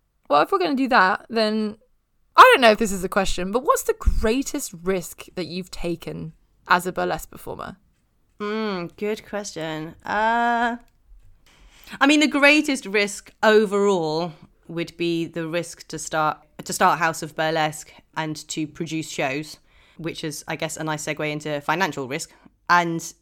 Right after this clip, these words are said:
Speaker 2: I suppose I took two risks of that. The first one was,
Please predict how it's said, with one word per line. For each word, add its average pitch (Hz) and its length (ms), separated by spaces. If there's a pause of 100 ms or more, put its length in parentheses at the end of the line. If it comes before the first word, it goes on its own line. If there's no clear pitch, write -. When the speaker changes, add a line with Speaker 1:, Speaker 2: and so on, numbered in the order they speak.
(340)
Speaker 2:
I 170 60
suppose 254 240
I 269 80
took 269 220
two 254 240
risks 185 260
of 170 140
that. 160 220
The 180 40
first 220 340
one 185 360
was, 180 420